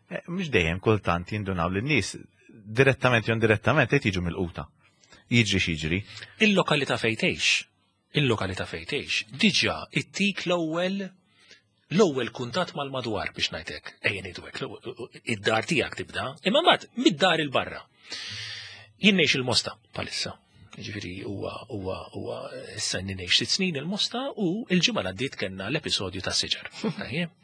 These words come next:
Speaker 2: Dana, dana, eh, wera f'daqqa waħda kif, eh, numru ta' nies qalu isma' di li tiġi inti. Mhux biss żbart is-siġar u neħħejt il-wera kollha, imma li taqbad inti u tiddeċidi għalija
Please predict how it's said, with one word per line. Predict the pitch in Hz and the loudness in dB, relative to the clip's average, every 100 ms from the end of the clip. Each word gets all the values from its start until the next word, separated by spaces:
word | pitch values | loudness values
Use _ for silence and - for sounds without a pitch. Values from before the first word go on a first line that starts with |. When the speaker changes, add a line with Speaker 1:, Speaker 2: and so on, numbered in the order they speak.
| - - - - - | -20 -16 -12 -12 -2
Speaker 2:
Dana, | - 127 98 - | 4 4 4 2
dana, | 196 208 98 104 | 6 6 6 -2
eh, | - - - - _ - | -6 -10 -10 -16 _ 2
wera | 147 156 98 - - _ | 8 8 8 0 -8 _
f'daqqa | 107 127 - 135 | 2 2 4 2
waħda | 107 98 87 143 196 - | 2 -2 -4 -4 -4 -4
kif, | - 180 302 - - - - | 0 2 2 0 -2 -4 -12
eh, | - - - | -12 -10 -10
numru | - 202 254 127 | 0 2 4 4
ta' | 131 113 | 2 0
nies | 82 135 - - - | -2 0 2 0 0
qalu | 185 180 170 | 4 6 6
isma' | 180 - - - - _ - - - _ | 4 4 0 -10 -16 _ -20 -20 -20 _
di | 151 226 214 | 2 4 6
li | 151 | 2
tiġi | 135 123 101 | -2 -2 -4
inti. | 76 - - _ _ _ _ - - - - 139 160 - - | -8 -14 -16 _ _ _ _ -20 -20 -20 -18 -18 -18 -8 6
Mhux | 220 135 | 6 8
biss | 139 - 117 101 | 6 4 4 2
żbart | 110 120 110 - | 6 6 6 4
is-siġar | - 110 110 92 90 - _ _ | 4 6 6 4 0 -6 _ _
u | 127 127 | -6 -2
neħħejt | 110 - 104 104 | 0 0 0 -2
il-wera | 98 87 - | -2 -4 -4
kollha, | - - 147 170 - - | -8 -2 -2 -2 -8 2
imma | 175 165 170 | 4 6 6
li | 196 | 6
taqbad | 175 120 113 117 | 2 2 0 0
inti | 107 | -2
u | 117 | -2
tiddeċidi | 117 117 120 110 107 | 0 2 2 2 2
għalija | 95 - 92 | 0 -4 -10